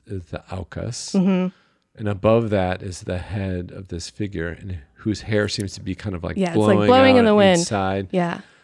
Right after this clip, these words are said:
Speaker 1: Okay,
Speaker 2: Um,
Speaker 1: and a crown.
Speaker 2: and so in
Speaker 1: That's
Speaker 2: nineteen,
Speaker 1: interesting.
Speaker 2: in nineteen forty-five, Shell came in and they were exploring for oil, and they went into the rainforest.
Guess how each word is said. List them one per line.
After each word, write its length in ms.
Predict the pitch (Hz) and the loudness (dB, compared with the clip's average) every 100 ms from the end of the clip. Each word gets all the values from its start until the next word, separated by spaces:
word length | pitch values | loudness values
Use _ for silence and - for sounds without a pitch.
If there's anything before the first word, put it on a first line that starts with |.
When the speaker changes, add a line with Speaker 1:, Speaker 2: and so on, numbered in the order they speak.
| _ _ _ - | _ _ _ -10
Speaker 1:
Okay, 240 | 127 - | -8 2
Speaker 2:
Um, 380 | 202 214 202 190 - | 6 8 6 4 -4
Speaker 1:
and 120 | 113 | -8
a 40 | |
crown. 460 | 107 - 98 107 113 | -8 -8 -6 -8 0
Speaker 2:
and 260 | 233 220 202 - | 4 4 2 -4
so 280 | - 247 220 | 2 4 6
in 100 | 208 | 6
Speaker 1:
That's 20 | |
Speaker 2:
nineteen, 380 | 226 254 269 262 | 4 4 6 8
Speaker 1:
interesting. 240 | 247 - | 8 4
Speaker 2:
in 60 | 202 | 2
nineteen 300 | 233 277 302 | 2 2 2
forty-five, 640 | 262 220 - 214 202 208 - - - - - - | 2 2 2 4 6 4 -2 -16 -16 -14 -18 -4
Shell 360 | - 226 226 | 4 6 6
came 260 | 226 233 214 | 4 4 6
in 360 | 190 190 190 - | 6 4 2 0
and 300 | 190 185 185 | 2 4 4
they 140 | 190 | 6
were 100 | 214 | 6
exploring 420 | 214 - 208 190 185 | 4 2 4 6 4
for 200 | - - | 2 4
oil, 340 | 175 175 170 | 6 6 4
and 140 | - 185 | 2 4
they 120 | 196 | 6
went 200 | 208 208 | 6 4
into 1040 | 190 185 185 _ _ _ - 196 185 180 175 | 4 4 2 _ _ _ 4 6 6 4 2
the 120 | 185 | 2
rainforest. 840 | 180 226 233 156 156 175 214 - | 6 6 4 0 0 0 0 -4